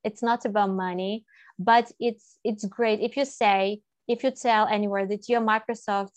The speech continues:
um, trainer, it means that you know how to use technologies in your classroom. It's like,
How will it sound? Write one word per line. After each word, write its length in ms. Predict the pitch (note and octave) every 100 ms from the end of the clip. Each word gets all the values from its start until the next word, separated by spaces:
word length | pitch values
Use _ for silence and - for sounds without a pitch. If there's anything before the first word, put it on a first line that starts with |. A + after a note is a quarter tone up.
| -
um, 440 | F#3 F#3 F3+ F3+ F#3
trainer, 460 | - A3+ A#3+ G#3 F3
it 120 | G3+
means 280 | A3+ A#3+ B3+ A3+
that 260 | G3 -
you 60 | A3+
know 360 | A3 A#3 B3+
how 220 | B3+ B3 A3
to 100 | G#3+
use 220 | G#3+ A3+
technologies 600 | A3 A3 G#3+ A3 G#3 G3+
in 80 | F#3+
your 120 | F#3+
classroom. 580 | G#3+ G#3+ - - E3 - _ _ _ _
It's 180 | A3+ A3
like, 260 | G#3 G#3